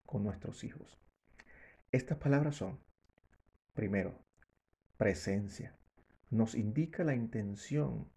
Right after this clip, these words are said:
la voluntad de hacernos partícipes del mundo de nuestros hijos, teniendo en consideración nuestro objetivo que es educar, mas no criticar o acusar. Requiere igualmente la necesidad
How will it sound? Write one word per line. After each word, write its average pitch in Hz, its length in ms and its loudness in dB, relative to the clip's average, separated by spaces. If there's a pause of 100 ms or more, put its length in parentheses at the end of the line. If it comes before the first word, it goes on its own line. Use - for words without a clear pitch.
(120)
la 95 260 -2
voluntad 98 600 -2 (600)
de 113 220 -2
hacernos 127 640 -2
partícipes - 880 -4
del 101 160 -2
mundo 123 400 -2
de 120 60 -2
nuestros 107 420 -4
hijos, - 340 -12 (920)
teniendo 113 440 2
en 170 80 2
consideración 131 880 0
nuestro 113 300 -4
objetivo 156 640 -2
que 110 200 2
es 110 140 -2
educar, 107 460 -4 (440)
mas 101 260 -2
no 101 140 -4
criticar 110 640 -2
o 113 140 0
acusar. - 560 -8 (800)
Requiere 113 500 2
igualmente 127 600 4
la 107 120 0
necesidad 110 600 -4